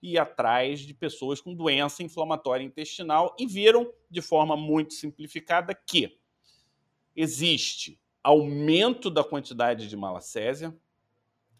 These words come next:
e existe uma diminuição da diversidade do microbioma, com um aumento proporcional das malacésias, um aumento proporcional dos, das,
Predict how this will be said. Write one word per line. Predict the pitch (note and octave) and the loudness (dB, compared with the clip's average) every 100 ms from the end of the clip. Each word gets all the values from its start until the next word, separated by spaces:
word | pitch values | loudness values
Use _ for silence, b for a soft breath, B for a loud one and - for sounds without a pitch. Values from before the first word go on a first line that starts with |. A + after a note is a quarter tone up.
| - | -4
e | F3+ | 0
existe | F3+ C3 F#3 F#3 G3 | 2 0 -6 -6 -6
uma | F3+ | -4
diminuição | D#3+ B2+ D#3+ C#4+ D4+ A#3+ G3 - F3 F#3+ | -6 -4 -2 -2 -2 -2 -6 -6 -6 -2
da | F3 | 0
diversidade | D3 C3 A#2+ F3+ C4 A3 - G3 C3+ C#3 D3 D3 | 0 -4 -4 -4 0 -2 -2 -8 0 2 2 -2
do | D3+ | -10
microbioma, | D3+ - C#3+ D3 C3 G2 D#2+ - _ _ _ _ - | -10 -6 -6 -2 -2 -4 -10 -20 _ _ _ _ -16
com | C3 C#3 D3 _ | -10 -10 -10 _
um | A2+ A#2+ | -10 -2
aumento | B2 A#2 B2 C#3 - | 0 0 0 -2 -4
proporcional | C3 A#2+ A2+ - A2+ G#2 | -10 -8 -8 -8 -6 -6
das | G2+ G2+ | -6 -4
malacésias, | A2 C#3+ D3 D#3 D#3+ F3+ F3+ - b b b - | 0 0 0 2 2 2 -4 -12 b b b 0
um | G3 | 6
aumento | G3 E3 C#3 D3 D#3 D#3+ E3 | 6 6 0 2 2 0 -4
proporcional | D#3+ E3+ D#3+ E3 - E3+ C3+ D3 | -4 -4 -2 -6 -4 0 2 2
dos, | D3 C3+ C3+ | -2 -8 -10
das, | G#2+ B2 B2+ A2 | -4 2 2 0